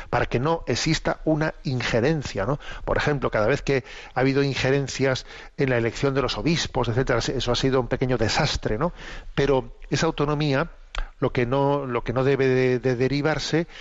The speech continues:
es en una especie de pérdida de libertad para que la Iglesia ejerza esa función profética, la que está llamado a ser como conciencia moral también de una, de una sociedad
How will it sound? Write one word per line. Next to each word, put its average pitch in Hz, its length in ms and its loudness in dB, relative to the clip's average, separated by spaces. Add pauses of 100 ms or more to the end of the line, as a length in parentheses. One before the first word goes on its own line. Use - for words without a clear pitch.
(260)
es 135 260 0
en 135 120 2
una 127 100 -2
especie 147 320 0
de 131 140 2
pérdida 143 760 -2 (340)
de 123 240 4
libertad 131 680 0
para 117 160 -2
que 123 120 -2
la 123 100 4
Iglesia 143 480 0 (280)
ejerza - 400 -2
esa 143 180 0
función 113 560 -2 (240)
profética, 139 560 0
la 110 100 0
que - 80 -4
está 120 220 -2
llamado 120 320 2
a - 20 -2
ser 147 220 -2
como 123 280 0 (220)
conciencia 147 600 0
moral 127 480 0 (340)
también 123 360 0
de 127 80 2
una, 123 340 2
de 120 220 0
una 120 180 0
sociedad 120 560 0